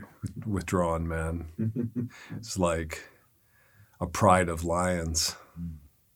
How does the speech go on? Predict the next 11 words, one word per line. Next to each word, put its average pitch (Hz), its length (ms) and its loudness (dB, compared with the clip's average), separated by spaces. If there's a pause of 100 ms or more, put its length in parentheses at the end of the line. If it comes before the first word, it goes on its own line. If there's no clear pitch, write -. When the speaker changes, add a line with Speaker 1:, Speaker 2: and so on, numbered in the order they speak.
(520)
Speaker 1:
And 101 180 6
Ricardo 95 680 12 (540)
wanted, 104 680 8
uh, 95 360 8 (600)
to 104 140 4
do 104 280 10
a 95 60 8
kind 101 380 6
of 92 400 2 (280)
totem 143 380 12
dance. - 720 -2